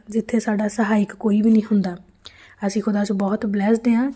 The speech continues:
ਕਿਉਂਕਿ ਉਸ ਪਰਮੇਸ਼ਰ ਨੇ ਸਾਨੂੰ ਉਹਨਾਂ ਵੇਲਿਆਂ 'ਚ ਸੰਭਾਲਿਆ, ਜਿੱਥੇ ਸੱਚਮੁੱਚ ਸਾਡੇ ਆਸ-ਪਾਸ ਕੋਈ ਨਹੀਂ ਸੀ, ਪਰ ਉੱਥੇ ਖੁਦਾ ਸਾਡੇ ਲਈ ਮਦਦਗਾਰ ਹੋ ਕੇ ਖੜਾ ਹੋਇਆ। ਸੋ ਜਿੱਦਾਂ ਆਪਾਂ ਫਾਸਟਿੰਗ ਦੀਆਂ ਗਵਾਹੀਆਂ ਨੂੰ ਜਾਣਿਆ, ਅਸੀਂ ਇਹ ਵੀ ਜਾਣਦੇ ਹਾਂ ਕਿ ਅਸੀਂ ਹਰੇਕ ਮਹੀਨੇ ਦੇ ਆਖਰੀ ਹਫ਼ਤੇ ਫਾਸਟ ਜ਼ਰੂਰ ਕਰੀਦੇ ਆ।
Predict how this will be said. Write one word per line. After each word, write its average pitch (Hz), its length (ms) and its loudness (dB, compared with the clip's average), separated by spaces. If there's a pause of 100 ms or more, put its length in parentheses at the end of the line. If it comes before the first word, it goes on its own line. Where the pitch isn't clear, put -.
ਕਿਉਂਕਿ 226 260 -2
ਉਸ 226 160 0
ਪਰਮੇਸ਼ਰ 214 540 0
ਨੇ 214 120 4
ਸਾਨੂੰ 220 360 0
ਉਹਨਾਂ 240 240 4
ਵੇਲਿਆਂ 208 360 2
'ਚ 233 80 -2
ਸੰਭਾਲਿਆ, 220 560 2 (520)
ਜਿੱਥੇ 240 300 0
ਸੱਚਮੁੱਚ 262 500 0
ਸਾਡੇ 226 320 -2
ਆਸ-ਪਾਸ 214 580 -2
ਕੋਈ 240 260 0
ਨਹੀਂ 220 180 2
ਸੀ, 226 260 -2
ਪਰ 220 280 -2
ਉੱਥੇ 208 240 -4
ਖੁਦਾ 233 320 -2
ਸਾਡੇ 208 280 -2
ਲਈ 208 140 0
ਮਦਦਗਾਰ 208 680 -2
ਹੋ 208 140 -2
ਕੇ 190 140 -6
ਖੜਾ 190 260 -4
ਹੋਇਆ। 190 220 -2 (680)
ਸੋ - 160 -4
ਜਿੱਦਾਂ 247 240 0
ਆਪਾਂ 262 140 0
ਫਾਸਟਿੰਗ 233 520 2
ਦੀਆਂ 240 140 4
ਗਵਾਹੀਆਂ 214 340 0
ਨੂੰ 240 140 4
ਜਾਣਿਆ, 190 360 0
ਅਸੀਂ 208 180 -2
ਇਹ 214 60 0
ਵੀ 240 80 2
ਜਾਣਦੇ 202 360 2
ਹਾਂ 196 100 -2
ਕਿ 220 120 -4
ਅਸੀਂ 208 200 -2
ਹਰੇਕ 202 340 0
ਮਹੀਨੇ 220 320 4
ਦੇ 196 120 -2
ਆਖਰੀ 196 360 0
ਹਫ਼ਤੇ 214 380 -4
ਫਾਸਟ 202 460 -2
ਜ਼ਰੂਰ 214 360 2
ਕਰੀਦੇ 202 420 -2
ਆ। 247 120 -2